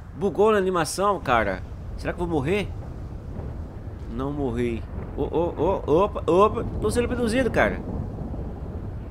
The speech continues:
Pensava que ia morrer. Vamos ver aqui se eu cair no laboratório. Opa, caí no laboratório. Vamos ver aqui. Vocês tentam ver se tem alguma diferença, é,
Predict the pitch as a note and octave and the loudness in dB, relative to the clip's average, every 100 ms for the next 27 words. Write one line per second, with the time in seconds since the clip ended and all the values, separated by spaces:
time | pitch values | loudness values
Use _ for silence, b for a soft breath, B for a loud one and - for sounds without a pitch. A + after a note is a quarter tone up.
0 | - - - - - - F#3 A3 G#3 A3+ | -8 -8 -10 -10 -8 -4 0 2 2 2
1 | G#3+ A3 D#3 G#3 G#3 D3 - F#3 - - | 4 4 6 6 4 0 -8 -10 -8 -10
2 | - - - - - - C#3 D#3+ D3 D#3 | -8 -10 -10 -14 -14 -12 -4 -2 2 2
3 | D3 D#3 C#3+ C3+ B2+ A#2+ A#2 A2 B2+ D#3 | 2 -2 0 2 2 4 2 0 4 4
4 | F3+ F#3 - - - - - - - - | 4 0 -8 -20 -20 -20 -20 -20 -20 -20
5 | - - - - - - - - - - | -20 -20 -20 -20 -20 -20 -20 -20 -20 -20
6 | - - - - - - - - - C#3 | -20 -20 -20 -20 -20 -20 -20 -20 0 8
7 | D#3 E3+ F#3 G#3 - E3 E3 D#3+ D3 - | 10 12 10 8 4 -2 2 6 4 6
8 | E3 F#3+ G#3 G3+ F#3+ D3+ C#3 - D3+ D3 | 4 4 4 0 -6 -8 -8 -2 0 0
9 | D#3 D#3 C#3 - - - - - - - | 0 -2 -4 -14 -20 -20 -20 -20 -20 -10
10 | C#3+ C3 - D#3+ D#3 D3+ D3 C#3 D3+ C3+ | -6 -6 -6 -2 0 0 -4 -2 0 0
11 | D3 D3+ C#3+ E3+ F#3 E3+ - C3 C3 C3 | 0 2 2 0 -4 -10 -12 -4 0 2
12 | B2 B2 A#2 A2+ A2+ | 4 4 4 2 -2